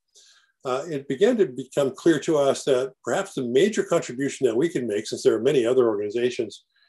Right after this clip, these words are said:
interested in these issues, either singly or together,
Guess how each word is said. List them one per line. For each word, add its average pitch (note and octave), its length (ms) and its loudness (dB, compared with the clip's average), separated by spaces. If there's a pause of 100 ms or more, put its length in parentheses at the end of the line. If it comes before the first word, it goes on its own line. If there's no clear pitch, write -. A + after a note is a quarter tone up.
(140)
interested A#2+ 340 0
in A2 160 -2
these B2 300 -2
issues, A2+ 340 -2
either A2 200 -4
singly A2+ 500 0
or G2+ 160 0
together, A2 560 -2